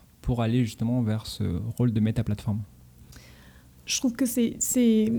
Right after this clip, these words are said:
Speaker 2: difficile de répondre de façon générique. Enfin, on voit bien les, les deux grands projets qui occupent aujourd'hui la dinum, qui sont l'identité numérique et en gros le cloud souverain, si je devais
Speaker 1: Mhm.
Speaker 2: les résumer. Donc je pense que, voilà, ces, ces deux, ces deux pierres-là, elles sont actées. Euh,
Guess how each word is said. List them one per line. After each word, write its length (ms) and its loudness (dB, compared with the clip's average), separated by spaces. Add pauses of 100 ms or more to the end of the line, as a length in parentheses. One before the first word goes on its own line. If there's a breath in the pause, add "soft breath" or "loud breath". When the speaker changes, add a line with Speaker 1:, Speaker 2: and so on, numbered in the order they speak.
(880)
Speaker 2:
difficile 540 2
de 100 4
répondre 420 4
de 100 6
façon 380 0
générique. 800 4
Enfin, 120 -2
on 40 4
voit 200 4
bien 240 4
les, 200 4
les 160 4
deux 220 4
grands 200 4
projets 380 4
qui 140 0
occupent 280 0
aujourd'hui 360 2
la 120 2
dinum, 460 6
qui 160 0
sont 180 2
l'identité 540 4
numérique 560 4
et 140 2
en 120 2
gros 180 2
le 100 2
cloud 260 0
souverain, 400 0
si 160 -14
je 60 0
devais 180 2
Speaker 1:
Mhm. 80 2
Speaker 2:
les 60 0
résumer. 420 4
Donc 220 2
je 80 -8
pense 220 2
que, 220 0 (380 loud breath)
voilà, 140 2
ces, 180 0
ces 180 2
deux, 140 -2
ces 180 0
deux 160 2
pierres-là, 540 4
elles 80 2
sont 180 2
actées. 400 0 (540 loud breath)
Euh, 200 6